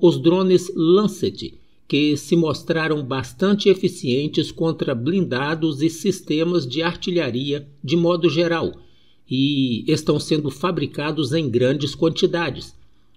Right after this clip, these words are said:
Temos visto vários vídeos deste drone em ação, atingindo os mais diversos tipos de equipamentos ucranianos.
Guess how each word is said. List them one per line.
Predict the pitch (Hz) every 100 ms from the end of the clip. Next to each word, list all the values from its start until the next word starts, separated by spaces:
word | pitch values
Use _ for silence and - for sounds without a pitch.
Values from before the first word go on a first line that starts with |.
| - - - -
Temos | 180 190 107
visto | 123 180 185 - 190 170 135
vários | 117 202 226 202 120
vídeos | 107 165 180 131 - -
deste | 117 147 - 160
drone | 127 156 170 160 135
em | 170 165
ação, | 131 - 151 147 - _ _
atingindo | 170 175 214 143 185 226 226 226 190
os | 147 110
mais | 127 170 214 190
diversos | 165 170 170 185 - 180
tipos | - - 139 143 160 120
de | 120 151
equipamentos | 185 185 185 170 127 131 - 117
ucranianos. | 147 139 156 156 165 107 85 -